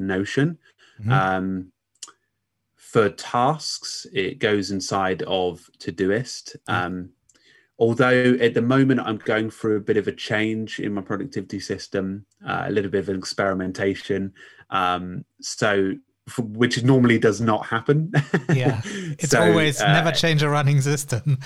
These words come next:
Speaker 2: <laughs> So it's always
Speaker 1: Yeah,
Speaker 2: a tricky thing
Speaker 1: I
Speaker 2: to
Speaker 1: don't,
Speaker 2: do.
Speaker 1: I, last time I did it was two years ago,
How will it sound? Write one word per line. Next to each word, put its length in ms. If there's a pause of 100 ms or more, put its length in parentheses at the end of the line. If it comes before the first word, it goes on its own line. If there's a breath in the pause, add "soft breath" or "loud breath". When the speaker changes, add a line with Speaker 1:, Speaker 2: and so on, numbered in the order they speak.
Speaker 2:
<laughs> 160
So 200
it's 160
always 160
Speaker 1:
Yeah, 360
Speaker 2:
a 20
tricky 300
thing 200
Speaker 1:
I 100
Speaker 2:
to 60
Speaker 1:
don't, 240
Speaker 2:
do. 80
Speaker 1:
I, 280
last 360
time 160
I 60
did 160
it 100
was 160
two 160
years 380
ago, 260